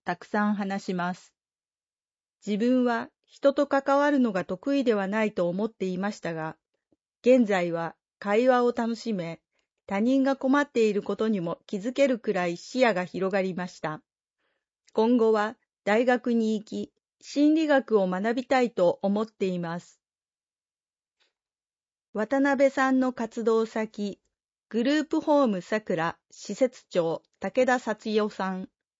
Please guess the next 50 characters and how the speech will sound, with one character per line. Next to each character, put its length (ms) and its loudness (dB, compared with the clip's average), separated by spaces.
渡 240 0
辺 260 2
さ 200 -2
ん 100 2
に 120 2
は 240 -2
レ 100 -4
ク 160 -4
リ 140 0
エ 140 2
ー 40 -2
シ 120 -2
ョ 60 -2
ン 80 -2
の 120 -4
実 240 -10
施 200 -10
や 240 -2
施 240 -12
設 280 0
の 140 -6
掃 300 -2
除、 260 -8
食 320 -4
事 120 0
の 120 4
配 240 0
膳 260 2
な 120 2
ど 160 4
を 80 2
依 160 -6
頼。 300 -6
背 180 -2
中 360 2
を 100 2
押 140 -2
す 80 -20
と 140 4
い 180 -2
う 40 -2
よ 140 2
り 120 -6
も、 280 -8
見 160 -2
守 380 4
り 60 2
な 120 0
が 120 0
ら 200 -4